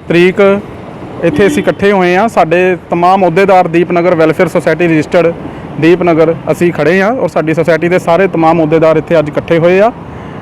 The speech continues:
ਔਰ ਸਾਡਾ ਉਤ-, ਇਕੱਠੇ ਹੋਣ ਦਾ ਉਦੇਸ਼ ਇਹ ਹੈ ਕਿ ਸਾਡੇ ਜਿਹੜੇ ਮਾਨਨੀਯ ਪ੍ਰਧਾਨ ਮੰਤਰੀ ਸ਼੍ਰੀ ਨਰਿੰਦਰ ਮੋਦੀ ਜੀ ਨੇ ਜਿਹੜਾ ਸਵੱਛ ਭਾਰਤ ਅਭਿਆਨ ਚਲਾਇਆ ਹੈ,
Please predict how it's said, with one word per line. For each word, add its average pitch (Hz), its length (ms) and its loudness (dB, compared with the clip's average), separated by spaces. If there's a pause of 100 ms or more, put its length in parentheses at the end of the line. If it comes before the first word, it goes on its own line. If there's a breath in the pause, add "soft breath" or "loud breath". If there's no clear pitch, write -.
(260 loud breath)
ਔਰ 170 100 0
ਸਾਡਾ 196 220 0
ਉਤ-, 208 120 0
ਇਕੱਠੇ 214 280 0
ਹੋਣ 226 180 2
ਦਾ 233 80 2
ਉਦੇਸ਼ 208 340 2
ਇਹ 240 220 6
ਹੈ 220 180 4 (300 loud breath)
ਕਿ 226 100 0
ਸਾਡੇ 202 280 0
ਜਿਹੜੇ 214 180 2
ਮਾਨਨੀਯ 208 380 0
ਪ੍ਰਧਾਨ 196 360 2
ਮੰਤਰੀ 185 280 0
ਸ਼੍ਰੀ 196 180 -2
ਨਰਿੰਦਰ 185 360 2
ਮੋਦੀ 180 300 2
ਜੀ 196 140 2
ਨੇ 165 160 0 (300 loud breath)
ਜਿਹੜਾ 220 160 4
ਸਵੱਛ 208 320 -2
ਭਾਰਤ 196 300 2
ਅਭਿਆਨ 185 360 0
ਚਲਾਇਆ 180 280 2
ਹੈ, 160 140 -2